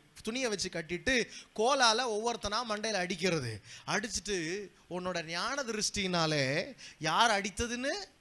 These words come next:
சொல்லு பாப்போம்." இவரால சொல்ல முடியாதா? நல்லா யோசிச்சு பாருங்க. இவர் யாராவது தூரத்துல இருந்து ஏதாவது நினைச்சுக்கிட்டு இருந்தாலே அவன் நினைக்கிறத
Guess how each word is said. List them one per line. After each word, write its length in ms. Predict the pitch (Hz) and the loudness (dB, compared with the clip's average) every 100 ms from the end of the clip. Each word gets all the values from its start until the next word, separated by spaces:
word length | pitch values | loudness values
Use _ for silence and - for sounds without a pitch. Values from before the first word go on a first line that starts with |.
| _ - - | _ -20 -16
சொல்லு 360 | - - 233 277 | -8 -4 -2 4
பாப்போம்." 440 | 285 285 330 392 - - _ _ _ _ _ _ _ _ _ _ _ _ 160 | 6 6 4 2 0 -14 _ _ _ _ _ _ _ _ _ _ _ _ -10
இவரால 240 | 175 214 | -4 0
சொல்ல 260 | 196 190 214 | 0 0 -2
முடியாதா? 520 | 214 175 147 135 165 190 143 _ _ _ _ _ _ _ - - | -4 -4 -4 -4 -4 -6 -10 _ _ _ _ _ _ _ -20 -8
நல்லா 280 | 233 196 | -4 -2
யோசிச்சு 240 | 254 254 208 | 0 0 -2
பாருங்க. 520 | 160 147 139 147 202 196 - - - | -2 -2 -4 -4 -6 -10 -20 -20 -8
இவர் 340 | 185 226 240 226 | 0 2 4 4
யாராவது 600 | 214 240 262 294 208 254 | 6 6 6 4 2 0
தூரத்துல 320 | 294 285 262 | 0 0 0
இருந்து 200 | 254 262 | 0 2
ஏதாவது 320 | 247 247 233 | 4 4 4
நினைச்சுக்கிட்டு 240 | 233 247 233 | 2 2 -2
இருந்தாலே 680 | 214 226 226 247 190 202 240 - - | -2 4 6 8 6 4 -2 -14 -4
அவன் 240 | - 202 208 | 2 2 4
நினைக்கிறத 480 | 226 277 269 262 | 4 4 2 2